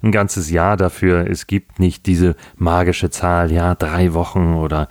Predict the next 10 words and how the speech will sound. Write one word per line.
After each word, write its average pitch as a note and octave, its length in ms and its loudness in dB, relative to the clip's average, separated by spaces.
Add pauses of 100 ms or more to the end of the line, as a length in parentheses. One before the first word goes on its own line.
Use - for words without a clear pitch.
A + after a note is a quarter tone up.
(300)
dreißig F2+ 580 -2
Tage E2+ 480 0
und D#2 180 0
dann D#2+ 240 0
haben D2+ 220 -2
wir D#2 160 2
eine D2+ 180 2
neue D2+ 240 2
Verhaltensweise D#2 880 -2
verinnerlicht. F#2+ 680 0